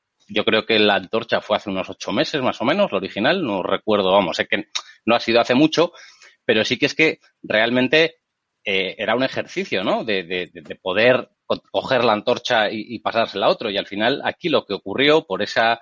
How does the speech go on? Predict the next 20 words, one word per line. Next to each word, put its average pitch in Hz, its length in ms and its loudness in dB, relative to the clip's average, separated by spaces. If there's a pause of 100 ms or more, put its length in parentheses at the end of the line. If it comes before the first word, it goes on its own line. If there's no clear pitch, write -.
(440)
por 101 160 0
esa 113 640 2
costumbre 113 480 -4
que 92 80 -6
tiene, 113 560 -2
que 104 80 -6
tiene 110 260 -4
Reizu, 113 300 -2
como 95 180 -8
decía 101 300 -2
Álvaro, 107 320 2
de 95 80 -4
ir 101 100 -10
probando 113 320 0
los 107 160 0
wallets 117 260 2
de 113 60 0
vez 110 140 -6
en 113 100 -8
cuando, 135 320 0